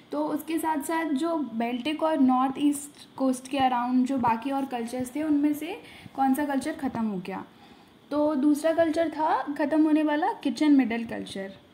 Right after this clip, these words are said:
ठीक है, फिर क्वेश्चन नंबर वन थर्टी वन है, in Scandinavian language,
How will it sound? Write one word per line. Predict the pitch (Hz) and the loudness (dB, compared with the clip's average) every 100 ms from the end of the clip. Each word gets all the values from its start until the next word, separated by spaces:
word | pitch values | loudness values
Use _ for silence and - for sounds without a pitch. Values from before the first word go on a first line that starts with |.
| - - - - | -20 -20 -20 -4
ठीक | 269 | -2
है, | 349 415 - - - - - _ - _ - _ - - _ _ | -2 -6 -12 -20 -20 -20 -20 _ -20 _ -20 _ -20 -20 _ _
फिर | - 320 | -10 -6
क्वेश्चन | 330 302 302 | -4 -2 0
नंबर | 311 294 320 | 0 0 0
वन | 302 311 | 0 2
थर्टी | 311 294 294 | 0 0 -2
वन | 277 294 | 0 2
है, | 302 339 - - - - - | 2 0 -4 -16 -20 -20 -8
in | 302 | -2
Scandinavian | 370 370 294 277 285 285 269 262 302 349 | -2 0 -2 0 2 0 0 0 0 2
language, | 269 247 240 269 | 0 0 0 0